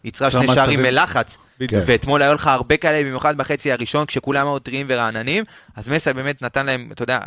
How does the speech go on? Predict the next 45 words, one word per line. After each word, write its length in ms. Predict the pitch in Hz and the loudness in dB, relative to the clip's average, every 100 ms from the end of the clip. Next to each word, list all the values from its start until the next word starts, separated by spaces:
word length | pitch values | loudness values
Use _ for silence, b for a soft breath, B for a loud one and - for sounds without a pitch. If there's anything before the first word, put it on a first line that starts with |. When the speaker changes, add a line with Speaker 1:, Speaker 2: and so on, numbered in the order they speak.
| 98 107 | -6 -4
Speaker 1:
גם 140 | 110 | -2
אמרנו 280 | 110 143 143 | 0 -2 -2
במשחק 280 | 123 - 131 | -8 -10 -10
האחרון, 180 | 139 | -10
שזה 380 | 139 - 120 139 | -10 -10 -2 -2
צריך 200 | 151 151 | 0 -2
להיות 160 | 139 135 | -4 -4
כנראה 320 | 127 127 131 | -6 -2 -2
הציוות 420 | 123 120 131 139 B B B | -2 -4 -2 -2 B B B
של 280 | - 113 113 | -2 -2 0
עלי 260 | 120 143 131 | 0 0 -2
ו-, 120 | 113 117 | 2 4
Speaker 3:
לא, 60 | 117 | 6
אבל 120 | 113 | 6
Speaker 1:
ושואו. 200 | 110 - | 4 4
Speaker 3:
הש-, 100 | - | 4
הש-, 200 | 120 - | 2 2
השאלה 260 | - 123 | 0 2
שאני 240 | 156 185 139 | 4 4 2
שואל, 420 | - 123 143 139 | 2 2 2 2
אתה 140 | 107 | 0
יודע, 80 | 127 | 0
אני 80 | 117 | 0
הסתכלתי 420 | - 104 113 120 | -2 -4 -4 -4
גם 120 | 107 101 98 92 | -4 -6 -8 -12
סתם 260 | - - 113 | -4 0 2
על, 180 | 107 98 | 2 0
אה, 240 | 92 90 | -2 -6
על 100 | 87 | -10
מכבי 280 | 85 - 104 | -8 -4 -2
תל 160 | 110 101 | 0 2
אביב, 320 | 139 190 - B B B B | 6 4 4 B B B B
ואני 480 | 101 95 104 104 104 | -4 0 0 0 0
רואה 200 | 117 160 | 2 4
שאחד 380 | 120 110 135 | 2 2 2
ה-, 200 | 131 113 110 | 4 2 0
אחד 140 | 104 120 | -2 -2
הדברים 260 | 117 113 | 0 0
באמת 200 | 113 120 | 0 -2
שרובי 260 | - 113 117 | 2 2 2
קין 180 | 123 120 | -4 -8
משחק 360 | 110 - 151 | -8 -6 -6
איתם, 240 | 147 139 127 | -4 -4 -4
זה 100 | 120 | -4
הוא, 360 | 120 123 123 | -2 -2 -4